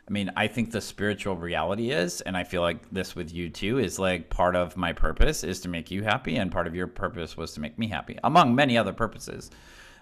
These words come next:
But I just feel like there's something spiritual about people who really get connected.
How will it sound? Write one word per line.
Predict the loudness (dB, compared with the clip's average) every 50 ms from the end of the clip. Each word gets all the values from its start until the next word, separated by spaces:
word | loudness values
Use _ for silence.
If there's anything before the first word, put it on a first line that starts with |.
| _ 2
But | 4 6 6 6 6 2 -4 -6 2
I | 4 4 4
just | 4 2 0 2
feel | 2 2
like | 2 2
there's | -2 -4 -4
something | -4 -8 -8 -6 -8 -8 -8
spiritual | -10 -8 -4 -4 -4 -4 -4 -6 -6 -4
about | -4 -2 -2 -2 -2 -4 -6 -10 -8
people | -6 -6 -4 -4 -6 -6
who | -4 -6
really | -6 -4 -2 -2 -2 -2
get | -2 -4 -6 -8
connected. | -8 -6 -2 -2 -2 -2 -2 -4 -4 -4 -4 -6 -8